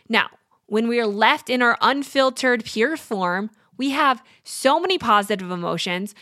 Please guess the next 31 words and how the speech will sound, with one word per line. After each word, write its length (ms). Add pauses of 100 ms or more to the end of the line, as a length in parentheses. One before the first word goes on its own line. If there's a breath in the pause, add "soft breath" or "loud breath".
(120)
so 340
much 300
energy 560 (280 soft breath)
that 260 (180)
truly 580 (160)
we 260
can 280
go 240
an 140
abundantly 680
long 260
time 280
without 300
needing 280
to 80
refuel 500
ourselves. 640 (560)
I 60
like 100
to 120
think 200
about 320 (460 soft breath)
young 260
children 680 (300 soft breath)
who 120
haven't 340
experienced 720
quote 220
unquote 280
trauma 400
before. 640